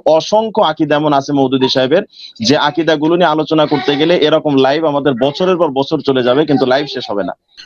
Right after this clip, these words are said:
মওদুদী মরহুম যে জঘন্য কথাগুলো তিনি বলেছেন, এগুলো আমরা মানে কিভাবে এগুলো আমরা সমর্থন করতে পারি, এটা আমাদের সকলের কাছে, আহ, মানে প্রশ্ন, আহ, রাখতে আমি চাই। কারণ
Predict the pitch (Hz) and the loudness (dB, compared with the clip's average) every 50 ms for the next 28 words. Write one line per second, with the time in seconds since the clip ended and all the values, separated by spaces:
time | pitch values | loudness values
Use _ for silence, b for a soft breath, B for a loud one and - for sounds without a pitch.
0 | B B 123 147 180 196 202 196 185 180 170 170 170 165 196 220 208 170 170 135 | B B 4 4 4 4 2 2 2 2 2 2 2 2 0 0 0 -2 -2 0
1 | 120 143 135 - 170 202 214 202 151 156 143 156 151 151 156 151 143 156 143 139 | 0 -2 -2 -2 -4 -2 -2 -2 -2 -2 -2 0 -2 0 0 -2 0 2 2 2
2 | 127 117 131 151 165 156 - 156 135 123 131 139 139 160 180 196 202 196 B B | 2 2 2 0 0 0 0 -2 -2 0 0 0 2 2 2 0 0 -2 B B
3 | B B B - 139 147 151 170 170 160 156 170 160 151 156 156 - - - 202 | B B B -4 -4 0 0 2 2 2 0 0 -2 -2 -2 -2 -4 0 2 2
4 | 202 190 208 220 226 185 160 170 180 175 165 160 156 156 - - 147 160 165 151 | 4 4 4 2 0 -2 -2 -2 0 0 0 2 0 -2 0 0 0 -2 0 0
5 | 180 165 143 156 151 - - 143 139 139 156 151 139 - 143 135 139 - 135 147 | 0 -2 0 0 -2 -2 0 0 2 2 2 0 0 0 0 0 0 0 0 0
6 | 143 139 - B B B B - - 160 165 - 226 220 208 190 175 165 - 156 | 0 -2 -4 B B B B -2 0 0 2 0 0 0 2 2 0 0 0 -4
7 | 127 107 95 - - 120 127 135 143 - 139 - 170 175 - - - 156 139 - | -6 -6 -6 0 2 2 4 4 2 0 0 0 -2 -4 -2 -2 -4 -4 -2 2
8 | 113 120 120 120 127 147 156 _ - 185 170 156 135 - 135 120 117 - 139 151 | 2 4 4 4 2 0 -2 _ 0 0 0 0 0 0 0 -2 0 0 0 0
9 | 170 180 | 0 -2